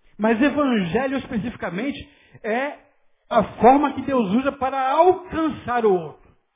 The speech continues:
De modo que, quando eu me congrego, eu tenho que estar aqui para aprender de uma outra forma ou de alguma forma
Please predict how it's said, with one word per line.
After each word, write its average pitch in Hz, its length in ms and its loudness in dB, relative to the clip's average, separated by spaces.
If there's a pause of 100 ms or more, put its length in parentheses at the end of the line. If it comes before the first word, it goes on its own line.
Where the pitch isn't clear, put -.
(320)
De 208 160 -10
modo 294 460 -4
que, 269 340 -8 (220)
quando 302 480 0
eu 254 180 4
me 254 220 0
congrego, 240 640 -4
eu 214 200 2
tenho 285 260 -4
que 254 60 -10
estar 226 260 -8
aqui 254 480 -10 (140)
para 240 360 -4
aprender 214 1040 -6 (460)
de 165 140 -10
uma 196 160 -4
outra 262 240 -2 (100)
forma 208 280 -4
ou 220 40 -8
de 196 80 -10
alguma 202 360 -6
forma 196 440 -10